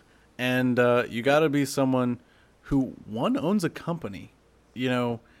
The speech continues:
I mean, everybody's heard A D V success story where A D V was working in a production the, John Ledford and Matt Greenfield were kind of in the production closet of another company, uh, and just, like, making phone calls to Japan.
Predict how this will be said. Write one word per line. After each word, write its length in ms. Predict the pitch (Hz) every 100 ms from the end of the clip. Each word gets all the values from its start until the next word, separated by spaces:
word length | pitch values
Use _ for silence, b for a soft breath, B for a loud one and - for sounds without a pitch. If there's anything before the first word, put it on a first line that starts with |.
| b -
I 80 |
mean, 220 | 151 156 143
everybody's 400 | 160 190 185 -
heard 260 | 147 143
A 140 | 123 127
D 100 | 123
V 240 | 113 123
success 480 | 120 123 - 120 120
story 320 | - 131 135
where 220 | 120 110
A 160 | - 117
D 80 | 117
V 160 | 120
was 120 | 120
working 300 | 107 117 120
in 60 | 113
a 40 |
production 480 | 107 120 110 - 123 - _ b b b
the, 160 | 143 143 - - 90 - 85 - 123 143
John 260 | 151 156
Ledford 340 | 135 131 143 123
and 80 |
Matt 200 | 113 120
Greenfield 440 | 120 117 120 135 123
were 80 | 113
kind 280 | - 123
of 80 | 123
in 80 | 120
the 60 | 117
production 460 | 127 110 - 127
closet 440 | 120 123 123 123 120
of 120 | 113
another 480 | 113 107 110 110 123
company, 540 | - 123 127 135 139 b b b b b -
uh, 260 | 123 120 95
and 120 | 123
just, 200 | 120 123
like, 180 | 123 110
making 300 | 123 127 117
phone 200 | 127 135
calls 300 | 127 127 120
to 80 |
Japan. 540 | 120 - 123 117 123